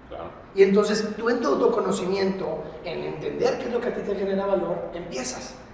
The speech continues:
Speaker 2: Y ahora aquí está como primer paso para cualquier emprendedor. Les voy a dar el primer pasito para entender cómo emprender. Para emprender, tú tienes que, desde que te despiertas hasta que te duermes,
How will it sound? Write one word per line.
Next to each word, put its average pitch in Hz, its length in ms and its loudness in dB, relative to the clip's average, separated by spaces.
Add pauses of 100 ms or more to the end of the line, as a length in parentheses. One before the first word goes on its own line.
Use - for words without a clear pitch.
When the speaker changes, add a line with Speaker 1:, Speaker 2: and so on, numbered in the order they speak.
(240)
Speaker 2:
Y 202 60 4
ahora 208 200 8
aquí - 120 -2
está - 280 -2
como 254 260 -4
primer 214 320 0
paso 233 280 2
para 226 160 2
cualquier 196 280 2
emprendedor. 190 600 2 (140)
Les 190 100 0
voy 226 100 6
a 240 60 8
dar 240 280 -2 (360)
el 214 140 0
primer 196 320 2
pasito 202 560 0 (400)
para 170 120 -2
entender 170 640 0
cómo 180 220 -4
emprender. - 440 -6 (720)
Para 185 160 2
emprender, 214 760 2 (460)
tú 226 140 -4
tienes 233 300 -2
que, 233 280 -2
desde 180 280 0
que 180 120 -8
te 175 160 -10
despiertas 160 840 -6 (180)
hasta - 280 -8
que 175 100 -6
te 160 120 -8
duermes, 214 460 -2